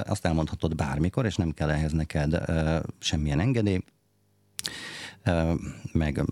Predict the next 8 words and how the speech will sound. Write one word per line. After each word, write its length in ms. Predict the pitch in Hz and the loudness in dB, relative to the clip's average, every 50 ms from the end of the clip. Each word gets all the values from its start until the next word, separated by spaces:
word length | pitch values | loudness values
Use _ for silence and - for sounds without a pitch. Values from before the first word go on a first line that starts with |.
| - - - | -2 -4 -4
meg 260 | - - - - 76 | -2 -2 -2 0 0
riporter, 580 | 82 90 98 - 95 85 76 - - 76 71 71 | 0 -2 2 2 2 0 0 0 -2 0 0 2
meg 180 | 71 67 69 69 | 0 0 2 2
interjú, 400 | 76 82 - - 73 71 71 71 | 0 0 0 0 -2 -2 0 0
semmi. 280 | - - - - - - - - - - - - - - - - - - - _ _ | 0 -2 -2 -2 -4 -6 -8 -14 -14 -14 -16 -20 -20 -20 -18 -20 -20 -20 -20 _ _
Most 180 | - 107 - | -2 0 2
nem, 280 | - 185 190 139 - - - 101 - - - - | 2 2 2 2 0 -2 -2 -2 0 0 -2 0
nem 200 | 123 113 107 | 2 2 2